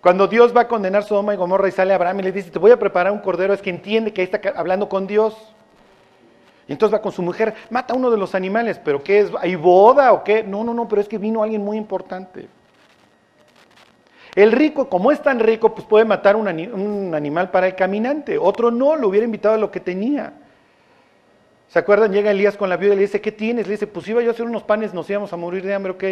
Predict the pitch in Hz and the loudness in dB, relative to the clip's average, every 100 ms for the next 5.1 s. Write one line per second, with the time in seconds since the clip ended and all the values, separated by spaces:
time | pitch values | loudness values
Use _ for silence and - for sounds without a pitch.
0 | 185 - _ _ _ _ _ 185 - 226 | -6 -12 _ _ _ _ _ 0 0 -2
1 | 147 - _ _ 147 208 220 208 208 196 | -8 -16 _ _ 0 0 2 -2 -4 -4
2 | 190 202 190 208 196 165 196 185 185 165 | -2 -2 -4 -8 -8 -10 -10 -10 -10 -8
3 | 185 185 - _ _ _ _ 139 139 185 | -8 -10 -16 _ _ _ _ -12 -8 -8
4 | 151 175 190 175 151 - 160 170 185 180 | -8 -8 -6 -8 -8 -8 -6 -4 -6 -8
5 | 127 | -12